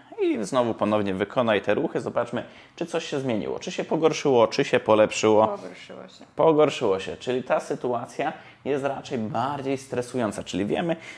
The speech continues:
Speaker 1: że ten segment, jeżeli pójdzie nam do zgięcia, czyli klatka piersiowa,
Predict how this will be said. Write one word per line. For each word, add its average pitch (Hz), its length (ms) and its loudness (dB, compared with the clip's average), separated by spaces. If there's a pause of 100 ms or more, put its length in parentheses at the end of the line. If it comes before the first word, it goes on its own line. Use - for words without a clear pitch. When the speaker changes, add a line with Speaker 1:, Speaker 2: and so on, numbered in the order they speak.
(100)
Speaker 1:
że 113 140 0
ten 160 240 -2
segment, 135 640 -2
jeżeli 113 340 0
pójdzie 143 360 2
nam 107 220 0
do 101 120 2
zgięcia, 98 460 -4
czyli 113 200 -6
klatka 110 340 -2
piersiowa, 95 500 2